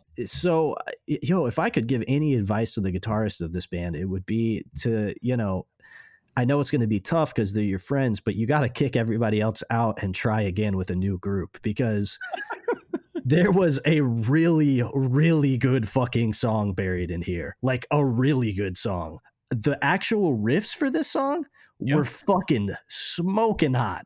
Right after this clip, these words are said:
Speaker 1: <laughs> They were fucking great. Like, dude, you captured the essence of Kill 'Em All era Metallica better than I have heard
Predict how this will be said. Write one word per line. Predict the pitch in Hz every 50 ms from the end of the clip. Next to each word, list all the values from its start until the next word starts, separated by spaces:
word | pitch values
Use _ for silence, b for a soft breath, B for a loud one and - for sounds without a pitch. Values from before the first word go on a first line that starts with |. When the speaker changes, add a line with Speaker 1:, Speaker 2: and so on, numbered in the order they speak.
| _
Speaker 1:
<laughs> | - -
They | 226 208
were | 208 185 180 165
fucking | 156 - 175 170 175 170 139 117 107 104 110
great. | - 113 117 123 147 160 151 123 165 -
Like, | 139 135 127 127 127 B B B B B B B B -
dude, | - 147 165 156 120 95 85 87 92
you | 127 165 196 185
captured | - - 160 139 147 160 - - 151 135 120 107 113 101
the | 104 117 107 -
essence | 113 120 117 - - 110 98 101 101 - - -
of | 113 107 101 98 90 90 90 - - _
Kill | - - 143 135 131 123
'Em | 113 120
All | 113 117 120 117 -
era | 117 117 113 113 110
Metallica | 107 107 98 - 120 113 120 120 123 123 - 147 139 131 - -
better | 107 95 - 135 147 147 151 151
than | 139 131 123 123
I | 117 117 117
have | 117 104 -
heard | 117 117 113 113 110 107 101